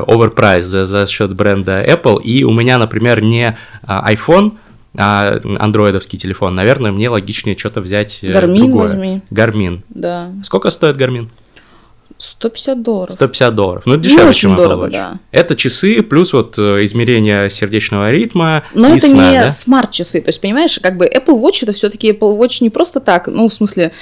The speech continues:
Speaker 2: что, а, у тебя там все приложения, у тебя там нотификации,
Speaker 1: А
Speaker 2: у тебя
Speaker 1: зачем?
Speaker 2: там
Speaker 1: Это
Speaker 2: то, сё,
Speaker 1: наоборот,
Speaker 2: пятое,
Speaker 1: отвлекает,
Speaker 2: десятое.
Speaker 1: мне кажется.
Speaker 2: Ну, кому как. Вот. У Гармина у тебя будет минималистичный интерфейс, там, с циферками одного цвета, короче, у Apple Watch'ей у тебя там эти круги, в общем, всё,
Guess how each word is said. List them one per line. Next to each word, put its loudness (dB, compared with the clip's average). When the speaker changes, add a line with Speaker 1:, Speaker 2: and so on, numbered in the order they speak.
Speaker 2:
что, 4
а, 6
у 4
тебя 0
там 2
все 2
приложения, 2
у -4
тебя -4
там 0
нотификации, -2
Speaker 1:
А 0
Speaker 2:
у 0
тебя -2
Speaker 1:
зачем? 4
Speaker 2:
там 2
Speaker 1:
Это -8
Speaker 2:
то, 4
сё, 6
Speaker 1:
наоборот, 2
Speaker 2:
пятое, 6
Speaker 1:
отвлекает, 0
Speaker 2:
десятое. -4
Speaker 1:
мне -2
кажется. -8
Speaker 2:
Ну, -2
кому 0
как. -2
Вот. 4
У 4
Гармина 6
у 2
тебя 2
будет -2
минималистичный 2
интерфейс, -2
там, -2
с -8
циферками -4
одного -2
цвета, -4
короче, -2
у 2
Apple 2
Watch'ей 0
у 0
тебя 0
там -2
эти -4
круги, -2
в 0
общем, -6
всё, -2